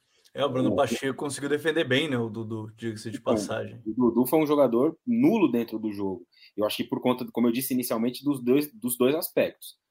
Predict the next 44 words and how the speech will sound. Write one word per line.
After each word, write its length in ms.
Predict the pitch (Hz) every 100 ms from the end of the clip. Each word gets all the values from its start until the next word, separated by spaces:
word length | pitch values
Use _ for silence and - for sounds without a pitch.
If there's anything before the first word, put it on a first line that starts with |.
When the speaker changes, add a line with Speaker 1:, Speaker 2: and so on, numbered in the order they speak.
| _ -
Speaker 2:
A 80 | 80
qualidade 580 | - 98 87 87 104 -
que 80 | -
o 20 |
Ceará 360 | 101 95 92
teve 420 | - 95 92 87 - _
a 160 | 95 87
se, 240 | - 87 -
ao 180 | 95 92
se 120 | 92
defender, 600 | 87 98 95 92 104 113 _ _ _ 113
mas 440 | 113 120 135 -
também 500 | 139 135 113 110 131
a 40 | 127
questão, 560 | 139 - 120 117 131 _ _ _ -
é, 80 | 87
física 540 | - 123 131 135 143
que 80 | -
o 20 |
Palmeiras 320 | 131 117 123
sentiu 240 | 123 - 143
muito, 500 | 156 147 147 147 120
na 100 | 110
minha 160 | 107
visão, 300 | 101 101 104
ao 100 | 113
longo 260 | 107 110 107
do 80 | 95
jogo 240 | 120 139
e 100 | 165
principalmente 600 | - 135 - 120 120 -
no 60 | 120
segundo 320 | 117 127 147
tempo. 300 | 117 110 110
Então, 280 | 92 95 104 _ _ _ _
e, 140 | 98 98
e 140 | 110 110
aí 160 | 117
vem 120 | 120 139
uma 220 | 143 123
outro, 400 | 123 156 160 139
um 180 | 120 123
outro 320 | 156 160 -
ponto. 360 | 120 113 98